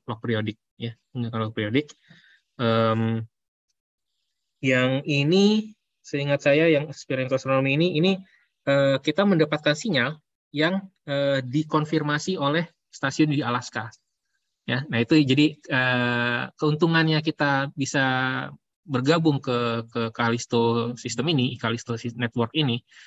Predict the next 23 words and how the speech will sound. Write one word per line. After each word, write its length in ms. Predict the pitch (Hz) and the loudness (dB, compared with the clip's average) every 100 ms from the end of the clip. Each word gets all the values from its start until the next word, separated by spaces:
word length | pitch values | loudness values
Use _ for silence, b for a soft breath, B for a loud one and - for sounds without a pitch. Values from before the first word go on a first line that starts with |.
| B | B
adalah 240 | 120 117 143 | -4 0 0
kita 240 | 131 147 | -2 -4
bisa 160 | 127 127 | -2 -4
saling 240 | 120 117 | -2 0
meng-, 220 | 120 120 - - | 0 -2 -6 -4
meng-, 400 | 117 117 117 120 | -2 0 0 -2
apa, 240 | 110 143 143 | -2 -4 -2
membandingkan 400 | 123 117 120 120 | -2 0 0 -2
data, 560 | 117 107 - 151 175 165 | -2 -4 0 0 0 -2
bisa 240 | 123 117 | -6 -4
minta 240 | 117 113 107 | -6 -6 -6
data 240 | 113 117 | -6 -6
dari 240 | 113 110 110 | -4 -2 -2
stasiun 400 | - 110 113 107 | -4 -6 -6 -4
yang 80 | |
lain, 320 | 104 120 156 170 - _ _ _ _ _ | -2 0 0 -4 -16 _ _ _ _ _
ya. 160 | 131 156 _ _ _ - | -4 -4 _ _ _ -6
Eh, 160 | 120 | -2
bagi 320 | 117 117 160 | 0 0 0
teman-teman 400 | - 131 123 147 | 2 0 0 -2
yang 160 | 165 139 | -2 -2
memang, 400 | 120 143 185 185 131 | 0 0 0 -2 -4
eh, 480 | 123 123 127 123 | -4 -4 -4 -6